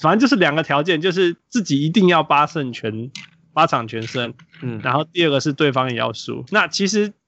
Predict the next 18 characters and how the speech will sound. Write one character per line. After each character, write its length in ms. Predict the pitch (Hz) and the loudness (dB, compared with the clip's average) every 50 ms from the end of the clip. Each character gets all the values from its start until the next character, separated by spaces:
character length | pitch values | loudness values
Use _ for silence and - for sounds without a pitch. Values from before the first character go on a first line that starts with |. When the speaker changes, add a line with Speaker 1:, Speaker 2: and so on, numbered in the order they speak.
| _ - | _ 0
Speaker 1:
当 140 | - 208 233 | 2 4 4
然 140 | 220 202 170 | 4 2 2
比 80 | 147 | 0
较 180 | 143 202 208 185 | 2 2 2 2
难 240 | 151 127 117 123 123 | 0 -2 -4 -4 -4
的 120 | 131 131 | -4 -6
是， 400 | - - 156 143 135 131 123 123 - _ _ _ _ _ | -2 0 0 2 2 0 -2 -6 -14 _ _ _ _ _
比 80 | - 147 | 0 2
较 160 | 170 247 233 | 2 2 2
难 160 | 170 143 135 | 2 0 0
的 80 | 139 135 | 0 0
一 40 | 147 | 0
定 120 | 175 170 | 2 2
是 80 | 165 160 | 2 2
自 120 | - 175 | 2 2
己 80 | 147 127 | 0 2
八 240 | 113 - 117 120 120 | 2 2 0 0 0
胜 300 | - - 123 113 117 | -2 -6 -8 -8 -8